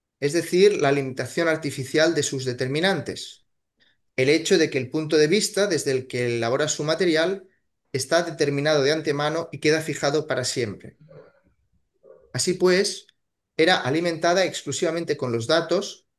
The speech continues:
que no se oponían a una cuantificación y que, por tanto, se referían a la utilidad o malignidad,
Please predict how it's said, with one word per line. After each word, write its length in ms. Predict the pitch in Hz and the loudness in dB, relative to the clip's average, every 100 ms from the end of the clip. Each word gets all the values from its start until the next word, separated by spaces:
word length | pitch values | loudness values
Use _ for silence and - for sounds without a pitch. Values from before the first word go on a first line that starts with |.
| _ _ _ _ - | _ _ _ _ -6
que 120 | 135 | -2
no 120 | 165 | 0
se 120 | 170 202 | 4 4
oponían 420 | 156 156 185 165 | 4 0 0 0
a 80 | 151 | 0
una 260 | 175 151 | 0 0
cuantificación 1040 | 160 175 165 143 175 143 - 175 208 220 _ _ _ _ - | 2 2 0 -2 -2 -2 2 4 2 -2 _ _ _ _ -6
y 80 | 135 | -2
que, 100 | 139 | 0
por 200 | 131 117 | 0 0
tanto, 580 | 165 185 180 190 - _ _ _ _ _ _ - | 2 2 2 0 -2 _ _ _ _ _ _ -10
se 200 | - 160 | 0 2
referían 460 | 151 151 156 190 214 | 2 2 4 4 6
a 80 | 170 | 4
la 140 | 160 | 4
utilidad 600 | 139 139 143 147 185 196 - | 4 0 0 2 2 0 -2
o 120 | 196 | -2
malignidad, 640 | 185 160 139 139 135 - | 0 -2 -2 0 0 -2